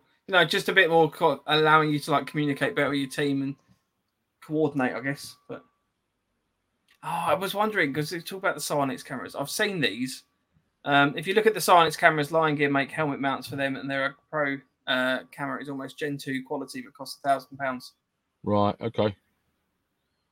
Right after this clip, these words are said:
Speaker 2: Psyonix cameras. And is that
Speaker 1: I
Speaker 2: a,
Speaker 1: highly
Speaker 2: is, and
Speaker 1: recommend
Speaker 2: is, is that a
Speaker 1: have a,
Speaker 2: night
Speaker 1: have a look
Speaker 2: vision
Speaker 1: at those.
Speaker 2: nod?
Speaker 1: No, so it's, it's basically just a, a camera gear, I believe. Uh, camera setup.
Speaker 2: Oh, okay.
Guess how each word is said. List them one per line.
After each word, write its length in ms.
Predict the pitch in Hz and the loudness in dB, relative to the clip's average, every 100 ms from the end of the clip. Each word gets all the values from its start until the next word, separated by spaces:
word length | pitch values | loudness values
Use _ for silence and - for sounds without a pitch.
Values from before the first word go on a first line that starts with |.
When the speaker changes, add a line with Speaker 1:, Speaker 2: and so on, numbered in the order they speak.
| _ _ _ | _ _ _
Speaker 2:
Psyonix 640 | - - - - 85 _ - | -20 -20 -20 -20 -20 _ -20
cameras. 540 | 104 101 92 73 - _ _ _ | -14 -10 -8 -8 -10 _ _ _
And 100 | 117 | 2
is 80 | 120 | 6
that 120 | 160 | 8
Speaker 1:
I 40 | 143 | 10
Speaker 2:
a, 40 | |
Speaker 1:
highly 140 | 185 190 | 10 10
Speaker 2:
is, 60 | |
and 20 | 170 | 10
Speaker 1:
recommend 200 | 147 151 | 8 6
Speaker 2:
is, 100 | 139 _ _ _ _ - | 4 _ _ _ _ 0
is 100 | 147 | 6
that 100 | 170 | 8
a 40 | 165 | 10
Speaker 1:
have 40 | |
a, 80 | 160 | 10
Speaker 2:
night 120 | 165 | 10
Speaker 1:
have 20 | |
a 100 | 156 | 10
look 20 | 143 | 10
Speaker 2:
vision 140 | 151 | 8
Speaker 1:
at 40 | 127 | 10
those. 80 | 131 | 10
Speaker 2:
nod? 160 | 95 - _ _ _ _ _ _ _ _ _ _ _ _ - - - | 8 0 _ _ _ _ _ _ _ _ _ _ _ _ -20 -18 6
Speaker 1:
No, 200 | 214 175 | 10 10
so 140 | 190 | 8
it's, 120 | 185 226 | 4 6
it's 240 | 208 202 | 2 2
basically 560 | - 247 254 180 160 156 | 6 6 6 4 4 2
just 280 | 170 - | -4 -2
a, 340 | 170 160 156 - | 2 4 4 0
a 40 | |
camera 460 | - - 220 190 131 | -6 0 2 2 -2
gear, 260 | 131 120 127 | 0 0 0
I 40 | |
believe. 600 | - 135 147 226 285 - - _ _ _ _ _ _ _ _ _ _ _ _ | -4 -4 -4 0 0 -2 -14 _ _ _ _ _ _ _ _ _ _ _ _
Uh, 300 | 147 147 147 151 | -12 -8 -8 -8
camera 240 | 170 165 | -10 -12
setup. 340 | 156 180 202 - _ _ _ _ - - | -12 -12 -12 -16 _ _ _ _ -20 -4
Speaker 2:
Oh, 180 | 131 156 | 4 6
okay. 300 | 156 92 | 6 2